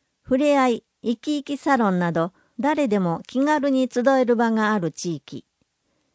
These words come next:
五、一人暮らしでも、障害があっても、認知症になっても安心して暮らせる地域。六、安心して子育てができる地域。七、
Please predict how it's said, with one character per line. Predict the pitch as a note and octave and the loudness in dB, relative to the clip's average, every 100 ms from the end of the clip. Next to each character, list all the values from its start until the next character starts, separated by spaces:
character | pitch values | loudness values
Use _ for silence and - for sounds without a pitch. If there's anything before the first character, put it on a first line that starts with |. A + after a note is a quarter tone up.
| _ - | _ -4
五、 | G#3+ A#3 - _ _ _ | 0 0 -4 _ _ _
一 | - - D#4 | -10 -2 0
人 | D4+ | 0
暮 | D4 B3 | -2 -2
ら | |
し | - F#3+ | -2 -4
で | F3+ | -2
も、 | E3+ D#3+ - | -2 -4 -10
障 | - C#4 D4 | -2 0 2
害 | C#4+ C4+ | 2 2
が | B3 | 2
あ | A#3 | 0
っ | |
て | - - F3 | -2 -4 -4
も、 | E3 - _ _ - | -4 -6 _ _ -2
認 | B3+ D4 | 0 0
知 | - | -4
症 | C#4 C#4+ C4+ | -6 0 2
に | B3+ | 2
な | A#3+ | 2
っ | C4+ G#3 | -2 -4
て | E3+ | -2
も | D#3+ - | -2 0
安 | A#3+ D4+ | 0 0
心 | - C4+ C#4 | -2 -4 -4
し | - | -4
て | B3 | -6
暮 | - A#3 | -2 -2
ら | |
せ | B3+ - | -2 -6
る | G3+ | -6
地 | F#3 F#3+ D#3+ | -8 -8 -8
域。 | - - - _ _ _ _ _ _ _ _ _ | -10 -20 -20 _ _ _ _ _ _ _ _ _
六、 | A3 A#3 - - - _ _ | -4 -4 -2 -4 -6 _ _
安 | - C4+ E4 | -2 -2 -2
心 | - C#4+ | -4 -4
し | D4 - | -6 -2
て | B3+ | -2
子 | A#3+ | 0
育 | A#3+ C#4 A#3 | 0 0 0
て | - | -2
が | E3 E3 | -2 -2
で | F3 | -2
き | - | -4
る | E3+ | -6
地 | D#3 - D#3+ | -6 -6 -8
域。 | - - - _ _ _ _ _ - | -10 -16 -18 _ _ _ _ _ -4
七、 | B3 A#3+ F3 | -2 0 -2